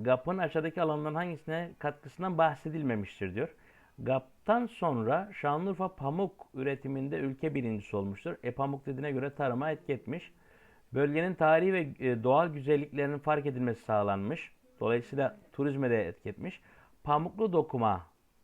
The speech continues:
fabrikalar açılmış. Fabrika dediğine göre sanayiye de etki etmiş. E, ulaşımla ilgili bir bilgi verilmemiş. Bir Ceyhan. İkinci soruya baktığımızda,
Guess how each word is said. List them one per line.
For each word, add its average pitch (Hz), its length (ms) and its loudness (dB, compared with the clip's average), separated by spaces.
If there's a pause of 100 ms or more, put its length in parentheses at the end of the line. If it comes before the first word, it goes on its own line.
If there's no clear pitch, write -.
fabrikalar 120 480 2
açılmış. 107 400 0
Fabrika 127 460 0
dediğine 123 280 0
göre 110 200 2
sanayiye 123 500 0
de 123 60 6
etki 104 240 -2
etmiş. 170 360 -6 (520)
E, 110 260 4
ulaşımla 123 800 0 (100)
ilgili 107 360 -4
bir 120 120 -2
bilgi 104 260 -2
verilmemiş. 120 520 -2 (140)
Bir 156 200 0 (320)
Ceyhan. 104 340 -2 (760)
İkinci 226 300 -4
soruya 190 260 2
baktığımızda, 165 880 2